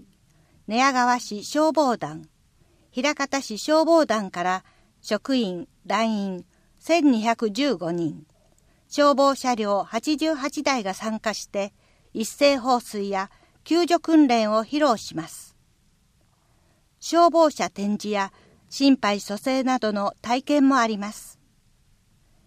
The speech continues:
一月七日日曜日、午前十時、小雨決行。淀川河川公園、小屋元地区ラグビー場。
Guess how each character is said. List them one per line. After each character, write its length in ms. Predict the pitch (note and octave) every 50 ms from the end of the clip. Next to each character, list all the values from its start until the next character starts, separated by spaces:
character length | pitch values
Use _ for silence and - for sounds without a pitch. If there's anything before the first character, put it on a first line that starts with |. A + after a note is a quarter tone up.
| _ _ _ _ _ _ _ _ _ -
一 260 | G3 G#3+ - C4+ C#4+
月 300 | C4 C4+ - - - B3+
七 260 | A#3 A3+ A3 A3+ A3
日 320 | - _ - G#3 G3 F3 - -
日 300 | G3 G3 - - B3 B3+
曜 260 | B3 A3+ G3+ F3 D#3 -
日、 160 | D#3 D#3+ _ _ _ _ _ _ _
午 160 | - B3 C#4+ -
前 280 | - A#3+ G3+ F3 E3
十 280 | D#3 - A#3 A#3 G3 E3
時、 200 | - - - _ _ _ _ _ _ -
小 140 | - A3 - A#3+ A#3+
雨 200 | A#3 A#3+ A3+ A3
決 220 | - - - _ _ _ -
行。 380 | - F3 E3+ D#3+ D3+ D3 - _ _ _ _ _ _ _ _ _ _ - - - _ _ _ _ _ -
淀 260 | G#3 A3 G#3+ B3+ C4
川 300 | B3 A#3 A#3 A#3 A3 A3+
河 160 | - G#3+ G#3
川 260 | - C#4+ D4 C#4+ B3+ -
公 260 | - B3+ A#3+ G#3+ F#3+
園、 360 | D#3+ D#3+ D#3+ D#3+ D#3+ D#3+ - _ _ _ _ _ -
小 140 | - D4
屋 160 | C#4+ A3 G3 F3+
元 300 | E3+ F#3 - - A3 -
地 160 | - - -
区 260 | - E3+ E3 D3+ _ _ _
ラ 140 | - F#3 G3+
グ 140 | G#3+ B3+ A3
ビ 240 | A#3 A3+ G#3+ G3
ー 20 | D#3+
場。 460 | - E3 E3 D#3 D3+ D3 D3 C#3+